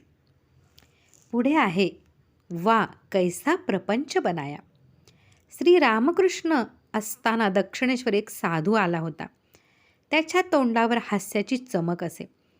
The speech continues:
तो तेजस्वी दिसे, तो नेहमी हसत बसायचा.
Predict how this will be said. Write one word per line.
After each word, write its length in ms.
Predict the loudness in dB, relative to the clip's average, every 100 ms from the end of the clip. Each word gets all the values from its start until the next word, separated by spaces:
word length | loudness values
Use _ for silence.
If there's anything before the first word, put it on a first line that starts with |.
| _ _ _
तो 80 | -6
तेजस्वी 680 | -4 -2 -2 0 -4 -2 -2
दिसे, 320 | 0 -2 -6
तो 160 | -4 -2
नेहमी 300 | 0 0 0
हसत 340 | -2 -4 -2
बसायचा. 500 | -2 -2 -4 -8 -8